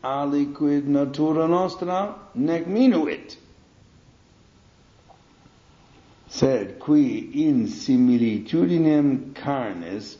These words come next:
peccati dignatus est hominibus esse conformis, in unitate deitatis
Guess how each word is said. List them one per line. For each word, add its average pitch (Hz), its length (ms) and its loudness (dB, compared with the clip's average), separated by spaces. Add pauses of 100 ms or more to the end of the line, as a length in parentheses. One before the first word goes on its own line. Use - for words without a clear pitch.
peccati 92 1000 -6 (840)
dignatus 123 1080 0
est 113 500 -6
hominibus 131 920 2
esse 123 360 -2
conformis, 107 960 -4 (3250)
in 123 260 6
unitate 147 680 0
deitatis 120 1200 -2